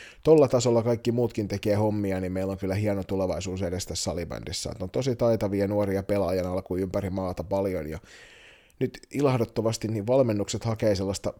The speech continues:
pallolliseen peliin nojaavaa peliä, ettei lähdetä peruuttelemaan, vaan mennään rohkeasti,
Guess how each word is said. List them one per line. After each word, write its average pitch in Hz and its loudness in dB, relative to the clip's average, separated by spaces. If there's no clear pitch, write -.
pallolliseen 104 0
peliin 95 0
nojaavaa 90 0
peliä, 92 2
ettei 92 0
lähdetä 101 -2
peruuttelemaan, 87 -2
vaan 82 -6
mennään 87 -6
rohkeasti, 98 -2